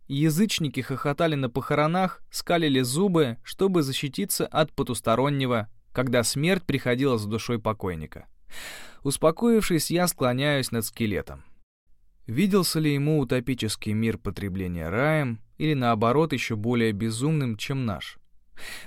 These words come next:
Внезапно на меня обрушивается удушливая тоска.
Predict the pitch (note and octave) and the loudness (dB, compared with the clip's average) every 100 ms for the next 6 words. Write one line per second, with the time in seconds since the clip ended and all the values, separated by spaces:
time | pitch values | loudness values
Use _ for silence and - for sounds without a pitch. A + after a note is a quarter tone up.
0 | - C#3 D#3 G#3 F3+ D3+ D3+ E3+ C#3+ D3 | 0 4 6 6 4 2 4 4 4 4
1 | G#3 - C#3 C3+ - - D3 C3 C#3 F#3 | 2 2 2 2 2 0 0 -2 -2 -2
2 | - E3+ D#3 D3+ D3 - - F2+ | 0 4 4 4 0 -4 -6 -8